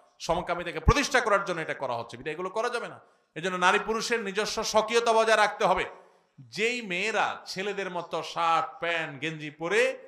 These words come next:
ছেলে সাজার চেষ্টা করে, চুল কাটে, সবকিছু করে, আমি সেই মেয়েকে প্রশ্ন করতে চাই, "বোন আমার, তুমি কি নারী হিসেবে জন্মগ্রহণ করে অপমান বোধ করতেছ?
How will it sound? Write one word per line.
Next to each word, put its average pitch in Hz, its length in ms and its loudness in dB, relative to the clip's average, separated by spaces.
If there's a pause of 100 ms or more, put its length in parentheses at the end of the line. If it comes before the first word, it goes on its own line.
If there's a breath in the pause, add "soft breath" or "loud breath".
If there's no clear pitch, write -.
(200)
ছেলে 254 340 0
সাজার 196 380 0
চেষ্টা 175 300 -6
করে, 170 340 -4
চুল 180 240 -4
কাটে, 170 280 -4
সবকিছু 165 400 -4
করে, 127 280 -6 (340 soft breath)
আমি 214 220 -6
সেই 214 280 -4
মেয়েকে 185 400 -6
প্রশ্ন 175 400 -6
করতে 208 320 -6
চাই, 165 240 -6
"বোন 175 220 -4
আমার, 254 380 8 (800 loud breath)
তুমি 240 200 -2
কি 220 300 -6
নারী 165 380 2
হিসেবে 208 520 -2
জন্মগ্রহণ 175 880 0
করে 185 380 -4
অপমান 196 440 2
বোধ 226 140 -2
করতেছ? 240 500 -6